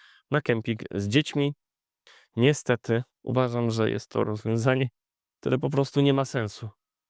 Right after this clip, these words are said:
W cenie dwunastu tysięcy złotych wydaje mi się, że możemy po prostu przebierać w ofertach firm trzecich na, jeżeli mówimy o namiotach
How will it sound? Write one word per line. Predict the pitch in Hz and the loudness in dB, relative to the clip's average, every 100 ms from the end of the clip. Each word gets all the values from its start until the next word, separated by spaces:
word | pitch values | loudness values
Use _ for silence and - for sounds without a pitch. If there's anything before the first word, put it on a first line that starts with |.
| _ | _
W | - | -14
cenie | - 165 160 151 | -2 0 2 0
dwunastu | 139 160 175 180 - | 2 2 2 0 -10
tysięcy | 165 - 147 147 | -8 -2 -2 -2
złotych | 131 127 131 127 | 0 0 0 -2
wydaje | 123 135 156 | 0 0 0
mi | 151 143 | 0 0
się, | 131 | -2
że | 135 | 0
możemy | 131 127 131 | 0 0 0
po | - 135 | -2 -4
prostu | 131 - | -4 -2
przebierać | 135 - 151 127 143 127 107 | -4 0 2 4 4 2 -2
w | |
ofertach | 101 120 120 - 110 - _ _ _ _ _ _ _ _ _ _ | -6 -6 -6 -4 -6 -10 _ _ _ _ _ _ _ _ _ _
firm | - 175 180 | 0 2 2
trzecich | - 131 - 120 - | 2 0 0 -4 -4
na, | - 90 123 120 123 123 123 127 - _ | -6 0 2 2 0 -2 -4 -6 -10 _
jeżeli | - 127 135 | -8 0 2
mówimy | 139 135 135 139 | 2 2 0 0
o | 123 | 2
namiotach | 123 123 120 123 - | 2 2 -2 -6 -10